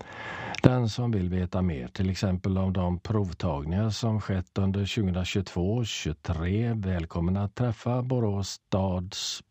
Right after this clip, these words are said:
projektledare Sara Florén i Stadsparken nittonde augusti.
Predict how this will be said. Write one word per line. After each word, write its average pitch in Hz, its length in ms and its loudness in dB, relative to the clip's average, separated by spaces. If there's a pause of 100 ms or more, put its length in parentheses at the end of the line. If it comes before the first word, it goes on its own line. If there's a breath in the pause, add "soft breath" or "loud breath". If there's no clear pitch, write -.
(140)
projektledare 85 880 0 (640 loud breath)
Sara 101 520 2
Florén 107 680 -2
i 117 380 0
Stadsparken 95 1080 0
nittonde 80 540 -2
augusti. 82 680 -6